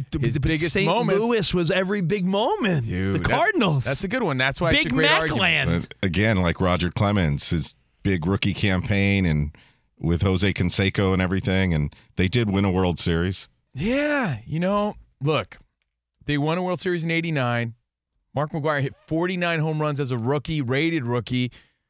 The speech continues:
Speaker 1: You know, I think of that Team U S A card. I think of his Oakland A years. He's an Oakland Athletic, but I'm sure Saint Louis fans would debate that all day.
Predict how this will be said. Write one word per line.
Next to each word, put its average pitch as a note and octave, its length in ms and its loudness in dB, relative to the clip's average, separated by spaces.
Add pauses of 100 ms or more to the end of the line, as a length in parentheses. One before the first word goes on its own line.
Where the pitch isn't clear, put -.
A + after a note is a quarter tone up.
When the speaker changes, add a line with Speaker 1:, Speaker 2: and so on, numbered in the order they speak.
(480)
Speaker 1:
You B2 120 -2
know, B2 100 2
I A#2+ 160 -2
think C#3 180 -2
of C#3 40 0
that A#2+ 120 -2
Team D#3 220 -2
U D3 160 0
S C#3 180 -2
A D3+ 140 2
card. D3+ 400 -2
I C3 80 0
think C#3 260 -6
of C3 60 -4
his B2 160 -4
Oakland C#3+ 340 -2
A C#3+ 140 0
years. D3+ 520 -2 (440)
He's D#3 220 -4
an F#3 80 -6
Oakland D#3+ 340 -2
Athletic, D#3+ 560 0
but C#3 220 0
I'm C#3 80 -2
sure E3+ 480 0
Saint D#3 260 -4
Louis G#3+ 220 -2
fans C3 360 -2
would A#2 140 -4
debate A#2+ 360 -2
that A#2+ 180 0
all D#3 100 0
day. D#3 380 0